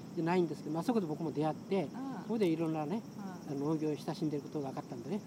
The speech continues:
Speaker 2: うん。
Speaker 1: まあ、あの、えー、これから仲間としてね、
Speaker 2: うん。
Speaker 1: お付き合いさせてもらいたいなと思って、
Speaker 2: うん。
Speaker 1: 思ってますね。はい。
Speaker 2: ね、みんなそんな、あの、なんていうかな、持続可能な社会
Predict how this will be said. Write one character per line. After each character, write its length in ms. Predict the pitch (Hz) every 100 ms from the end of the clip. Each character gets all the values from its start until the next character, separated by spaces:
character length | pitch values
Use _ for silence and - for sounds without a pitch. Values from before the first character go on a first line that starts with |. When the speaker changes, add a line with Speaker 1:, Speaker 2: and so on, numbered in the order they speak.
| 214
Speaker 2:
う 280 | 226 220
ん。 40 | 190
Speaker 1:
ま 80 | 180
あ、 160 | 151
あ 20 |
の、 20 | 135
え 1400 | 127 123 117 - - - - - - - - 135 -
ー、 40 | -
こ 60 |
れ 60 | 156
か 60 | 156
ら 100 | 143
仲 160 | -
間 100 | 156
と 100 | 156
し 60 | -
て 80 | 190
ね、 120 | 262 214 208
Speaker 2:
う 20 |
ん。 20 | 165
Speaker 1:
お 40 |
付 100 | -
き 40 |
合 40 | 156
い 40 |
さ 60 | 151
せ 60 |
て 60 | 147
も 100 | 151
ら 80 | 151
い 60 |
た 120 | 139 143
い 40 |
な 160 | 180 214
と 80 | 143
思 80 |
っ 20 | 131
て、 60 |
Speaker 2:
う 20 |
ん。 40 | 127
Speaker 1:
思 80 | 135
っ 20 |
て 100 | 131
ま 80 | 127
す 60 |
ね。 160 | 185 233 -
は 140 | 147
い。 80 | 131 113 - - - - -
Speaker 2:
ね、 180 | 269 302
み 100 | 320
ん 100 | 440
な 140 | 508 392
そ 200 | 349 330
ん 80 | 330
な、 260 | 320 294
あ 40 | 240
の、 400 | 226 214 214 208
な 100 | 214
ん 40 | 196
て 80 |
い 40 | 180
う 20 |
か 100 | 185
な、 240 | 196 185 165 - - - - - - - - -
持 100 | 196 277
続 280 | 370 539
可 160 | 523 427
能 140 | 349
な 100 | 330
社 140 | 277 311
会 360 | 294 247 214